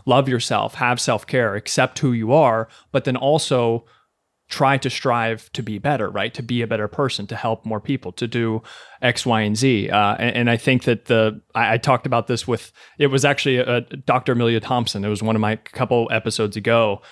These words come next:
Um, she was, she was great. She said there's actually research on this, and I think it's called, like, the, the paradoxical theory of change or something like that. And it is, it's that paradox, right? And, and I think that that's so, it's so hard to grasp, but if you,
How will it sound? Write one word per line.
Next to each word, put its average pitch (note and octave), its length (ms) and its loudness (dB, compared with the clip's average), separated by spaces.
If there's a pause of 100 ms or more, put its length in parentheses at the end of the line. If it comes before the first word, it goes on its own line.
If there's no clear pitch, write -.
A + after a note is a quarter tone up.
(140)
Um, G#2+ 140 -2
she C3 160 -2
was, A2+ 180 -4
she - 220 0
was A2+ 120 0
great. D#3+ 300 2
She - 100 -4
said C#3 140 2
there's C3 160 2
actually B2+ 500 0
research C3+ 400 2
on A#2 140 0
this, A2+ 180 0
and B2+ 80 0
I A2+ 40 0
think C3 140 0
it's A#2+ 80 0
called, C3 180 2
like, A#2+ 180 0
the, A2+ 240 0 (280)
the C3 60 -2
paradoxical B2 1080 0
theory B2 360 0
of G#2 200 -4
change C3 480 0
or D#3 80 2
something E3+ 340 2
like F3 200 2
that. G#3 300 2 (220)
And C#3 100 2
it D3 120 4
is, D3 300 4
it's C#3 180 -2
that - 180 0
paradox, B2+ 720 -4 (220)
right? A#2 260 0
And, B2+ 160 -4
and B2 160 -2
I A#2+ 80 0
think C3 200 -4
that A#2+ 100 -14
that's A#2 180 0
so, C#3 540 4
it's B2 120 -4
so D#3 320 2
hard C3+ 540 0 (420)
to C3+ 100 -4
grasp, A#2 720 -2
but A#2+ 120 0
if A#2+ 160 -2
you, B2+ 140 2